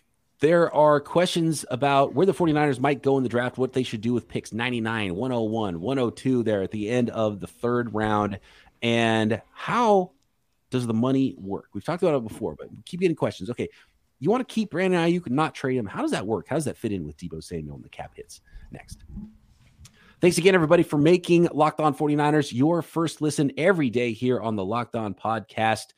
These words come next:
Network. For your second listen, check out Locked On N F L Scouting, one of the newest podcasts on the Locked On Podcast Network with the draft dudes, Kyle Krabs and Joe Marino. I'm sure you know 'em. I'm sure you love them. They are really smart dudes and take you through the draft and,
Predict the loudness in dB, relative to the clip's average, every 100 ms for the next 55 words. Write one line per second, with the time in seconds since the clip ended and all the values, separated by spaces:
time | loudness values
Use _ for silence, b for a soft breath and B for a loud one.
0 | b b -4 -2 0 -2 0 -2 0 0
1 | 0 0 0 0 0 -2 0 -2 -4 -4
2 | -2 -2 0 2 4 4 2 2 2 4
3 | 6 4 -2 -10 -6 -2 0 0 -2 0
4 | 2 2 0 0 -2 0 0 0 -2 -10
5 | b b b 0 4 4 4 0 2 0
6 | 2 0 0 0 -2 0 -2 -2 -4 2
7 | 4 4 4 2 2 4 2 4 2 2
8 | 2 2 4 6 4 4 6 6 6 b
9 | b b -6 -2 4 6 6 6 4 -2
10 | 2 2 4 6 6 4 4 4 4 2
11 | 4 4 2 0 0 -4 -4 -4 -2 -2
12 | 0 0 0 -2 -2 -6 -4 -4 -4 -4
13 | -4 -6 -4 -4